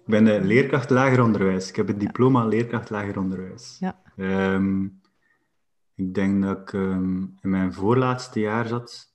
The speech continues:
Speaker 1: eh, en besefte van, ehm, al tijdens de stages van, ik vind het onderwijs fantastisch. Ik geef enorm graag kennis door aan, aan jongeren en aan kinderen.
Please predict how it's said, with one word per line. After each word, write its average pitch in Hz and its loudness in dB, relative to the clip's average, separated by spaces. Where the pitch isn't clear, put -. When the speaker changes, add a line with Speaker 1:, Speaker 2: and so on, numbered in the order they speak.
Speaker 1:
eh, 95 -4
en 95 -6
besefte 95 -8
van, 101 -4
ehm, 92 -8
al 95 -4
tijdens 104 0
de 98 -6
stages 98 -2
van, 104 -4
ik 98 -12
vind 104 -2
het - -20
onderwijs 117 2
fantastisch. - -10
Ik - -20
geef - 0
enorm 113 2
graag 104 -2
kennis 104 -4
door 101 -4
aan, 95 -4
aan 90 -14
jongeren 101 -6
en 95 -8
aan 87 -12
kinderen. 117 -10